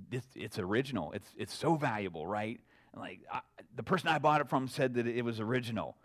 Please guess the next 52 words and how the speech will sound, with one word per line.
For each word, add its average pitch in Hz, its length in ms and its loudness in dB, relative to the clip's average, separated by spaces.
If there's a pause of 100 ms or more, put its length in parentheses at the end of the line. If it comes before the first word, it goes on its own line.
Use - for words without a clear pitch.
(180)
and 110 100 -2
they 117 60 0
spent 113 240 -2
way 143 120 6
too 156 160 -2
much 139 220 0
money 120 220 0
on 101 140 0
it. 80 40 -6
And 117 100 -2
then 123 80 0
they 120 120 2
go 139 200 6
there 131 240 6
and, 101 140 4 (380)
and, 113 160 0
you 120 80 4
know, 113 120 4
they, 107 180 4 (200)
they 117 160 0
call 131 280 6
in 120 100 2
their 113 120 4
specialists 123 600 -2
and 120 100 -2
everything, 117 300 0
and 110 80 -2
the 104 60 -6
specialist's 113 440 -4
like, 101 220 -2
"No, 104 140 -8
it's 95 120 -14
a 87 60 -10
fake." - 460 -12 (500)
And 139 120 0
they 147 120 6
argue 190 260 8
with 127 140 4
them, 113 120 -2
"No, 214 260 6
no, 214 160 4
it's 196 120 -2
not 202 240 -4
fake." 165 240 -4
And, 98 120 -6 (400)
and, 101 280 -4
uh, 90 240 0 (440)
or, 165 220 0
or 185 220 10
they 147 140 8
like 143 220 6
to 113 180 4